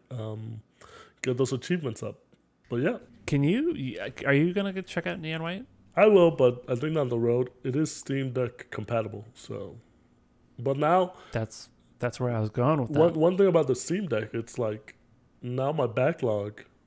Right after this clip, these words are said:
Speaker 1: doesn't seem too much of a backlog because I could just do it on the go. So that's, I think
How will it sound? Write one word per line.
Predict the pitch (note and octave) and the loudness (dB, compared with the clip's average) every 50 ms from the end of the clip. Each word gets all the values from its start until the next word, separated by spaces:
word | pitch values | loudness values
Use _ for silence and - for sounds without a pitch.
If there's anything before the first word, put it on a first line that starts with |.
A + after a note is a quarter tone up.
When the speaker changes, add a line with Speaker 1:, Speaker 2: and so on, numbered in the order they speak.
| _ - | _ -10
Speaker 1:
doesn't | B2+ D3+ D#3 D3+ D3 D3 C3+ - | -8 -6 -4 -4 -4 -6 -8 -10
seem | - - D#3 D3 C3+ | -8 -6 -6 -6 -4
too | A#2+ - C3+ | -4 -6 -4
much | C3 C#3 C3 - | -4 -4 -4 -2
of | A#2+ | -2
a | A#2 A2+ | -2 -2
backlog | A2 C3+ D#3 F3+ - - G#2+ G2 A2 A2+ - - A#2 | 0 0 0 0 -2 -4 -6 -6 -8 -12 -16 -14 -12
because | A2 A2 - - A2+ G#2 A2 | -12 -10 -8 -10 -8 -8 -8
I | A2 | -10
could | - - A2+ A2 | -10 -10 -10 -10
just | - A#2 A2+ - - _ _ _ | -10 -10 -10 -12 -18 _ _ _
do | - A#2+ A#2+ | -4 -4 -2
it | A#2 A2+ | -2 -4
on | A2+ A2+ | -6 -6
the | A2+ | -6
go. | A2+ B2+ A#2+ A2+ A#2 - | -4 -4 -4 -4 -6 -8
So | - - - B2+ | -14 -8 -4 0
that's, | A#2+ C3+ D3+ E3+ D#3+ - - - - - C#3 | 2 2 4 2 2 0 -6 -12 -10 -8 -6
I | C3 | -8
think | B2 - - G3 G#3+ - - - - | -2 0 0 0 0 -4 -10 -20 -20